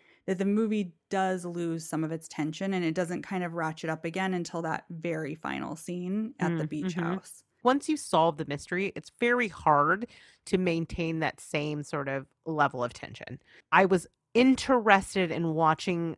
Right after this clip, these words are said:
Speaker 2: how the dynamics played out between
Speaker 1: Yeah,
Speaker 2: the two
Speaker 1: and
Speaker 2: of
Speaker 1: how
Speaker 2: them.
Speaker 1: Billy was gonna figure it out, too.
Speaker 2: So I was not unentertained, but I
Speaker 1: Mm-hmm,
Speaker 2: agree with
Speaker 1: sure.
Speaker 2: you. But, like,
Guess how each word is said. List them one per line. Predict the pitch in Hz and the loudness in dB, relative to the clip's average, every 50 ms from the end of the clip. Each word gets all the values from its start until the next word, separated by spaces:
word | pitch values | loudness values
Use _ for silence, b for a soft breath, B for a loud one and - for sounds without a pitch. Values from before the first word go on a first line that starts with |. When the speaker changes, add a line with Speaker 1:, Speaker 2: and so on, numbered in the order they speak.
| - _ - | -12 _ -18
Speaker 2:
how | - - - - 175 160 151 156 | -14 -12 2 6 8 8 8 8
the | 151 165 | 4 0
dynamics | 151 175 156 143 151 147 139 131 135 147 - - - | 0 0 0 0 0 -2 -2 -4 -4 -6 -8 -10 -14
played | - - 151 135 - - - | -6 -4 -4 -4 -4 -4 -2
out | 131 143 - - | -2 -2 -2 -2
between | 170 156 - - - 156 | -6 -12 -6 -4 -2 0
Speaker 1:
Yeah, | - 180 165 160 | 2 2 2 2
Speaker 2:
the | 156 | 0
two | 160 156 165 | 0 2 2
Speaker 1:
and | 175 | 2
Speaker 2:
of | 190 | 2
Speaker 1:
how | 180 | 2
Speaker 2:
them. | 208 220 226 240 254 | 4 4 4 4 4
Speaker 1:
Billy | 269 170 165 165 165 | 4 2 2 0 0
was | 160 160 160 | -2 -4 -4
gonna | - 165 160 | -2 -2 -2
figure | 156 - - 156 147 156 160 147 - | -2 -2 -6 -8 -8 -6 -6 -6 -6
it | - - | -6 -8
out, | - - - - - - _ | -8 -8 -8 -10 -12 -14 _
too. | - - - - - | -18 -14 -12 -10 -8
Speaker 2:
So | - - 220 196 | 0 6 8 10
I | 196 214 | 10 10
was | 208 214 208 196 | 8 6 2 4
not | 226 226 233 - 202 - | 4 2 2 2 2 2
unentertained, | 185 190 185 139 151 175 165 156 - - - 165 160 170 196 226 247 269 | 4 4 4 2 2 2 2 2 2 0 -2 0 2 2 4 6 8 8
but | 262 185 | 10 10
I | 170 | 10
Speaker 1:
Mm-hmm, | 165 | 8
Speaker 2:
agree | 165 - 196 196 190 | 8 6 6 6 6
with | 190 190 180 | 6 4 4
Speaker 1:
sure. | |
Speaker 2:
you. | 180 170 | 2 4
But, | 151 196 185 - | 4 4 4 4
like, | 156 165 165 - | 2 0 0 0